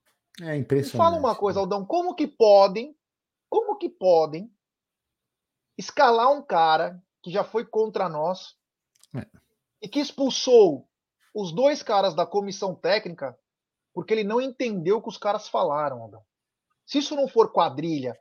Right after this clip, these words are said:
Speaker 2: e também se não for uma bunda molice do Palmeiras de vetar um cara desse, é demais, Aldão.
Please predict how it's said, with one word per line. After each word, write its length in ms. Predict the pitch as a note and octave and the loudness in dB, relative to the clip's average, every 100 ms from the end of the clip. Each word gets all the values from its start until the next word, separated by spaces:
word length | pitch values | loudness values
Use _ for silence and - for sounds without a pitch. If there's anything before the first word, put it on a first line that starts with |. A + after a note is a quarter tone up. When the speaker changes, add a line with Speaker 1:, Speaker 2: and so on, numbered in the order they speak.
| _ _ - | _ _ -12
Speaker 2:
e 100 | F3 | -2
também 340 | G#3 G#3 A#3+ | 0 0 -4
se 120 | - | -4
não 100 | A3+ | -6
for 180 | - B3+ | -2 -2
uma 180 | C#4 G#3 | 2 0
bunda 460 | A#2 F#3+ C#4+ C4+ A#3 | 0 -4 2 4 4
molice 480 | G#3 G3 F#3+ - | 2 -2 -4 -4
do 120 | E3 E3 | -6 -2
Palmeiras 420 | C#3+ D3 D3+ C3+ | -4 -4 -6 -6
de 140 | F3 | -8
vetar 460 | C#3 G3 - G3+ A3+ | 0 0 2 2 2
um 100 | A3 | 2
cara 220 | F3 C#3 | 0 0
desse, 400 | C#3+ G#3 G3+ - _ _ _ _ _ _ _ _ _ A#3+ | 0 -2 -2 -14 _ _ _ _ _ _ _ _ _ 0
é 80 | A3 | 0
demais, 380 | G3+ D#3 B2+ | 0 -4 -4
Aldão. 260 | B2 B2+ | -6 -8